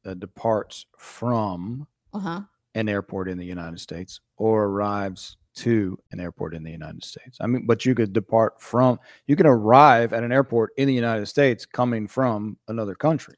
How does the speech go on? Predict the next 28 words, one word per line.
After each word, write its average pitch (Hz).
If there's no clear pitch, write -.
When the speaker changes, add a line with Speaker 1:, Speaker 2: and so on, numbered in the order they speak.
Speaker 2:
Yes, -
but 233
this 247
is 220
Speaker 1:
And 214
you -
can -
Speaker 2:
inclusive 117
Speaker 1:
also 113
Speaker 2:
to 95
Speaker 1:
leave 120
an 117
airport 107
in 135
the 120
United 107
States -
going 107
to 101
another 92
country. 95
Speaker 2:
Right. 196
Speaker 1:
Or 151
you 127
could 110
leave 120
an 113
airport 110